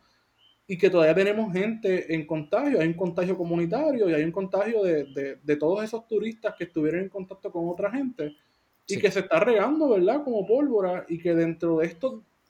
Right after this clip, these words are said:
Speaker 1: dos o tres días vamos a ver el pico de esa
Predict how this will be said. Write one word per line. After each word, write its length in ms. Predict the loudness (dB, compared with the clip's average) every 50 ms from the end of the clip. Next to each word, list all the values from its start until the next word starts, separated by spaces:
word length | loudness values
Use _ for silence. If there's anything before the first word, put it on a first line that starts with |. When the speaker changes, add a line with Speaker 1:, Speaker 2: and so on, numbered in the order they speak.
| _ _
Speaker 1:
dos 340 | -12 0 2 2 4 4 2
o 40 | 2
tres 220 | 0 -2 -2 0
días 300 | -2 -2 0 0 -2 0
vamos 280 | 2 0 2 0 -2 -2
a 100 | -2 0
ver 160 | 0 0 2
el 200 | 0 0 -2 -4
pico 560 | -6 -8 -8 -8 -4 -4 -4 -4 -4 -6 -12 _ _ _ _ _ _ _ -20 _ _ _
de 420 | -18 -4 -2 0 0 2 2 0
esa 800 | -2 0 0 0 0 0 0 -2 -4 -4 -4 -4 -6 -6 -10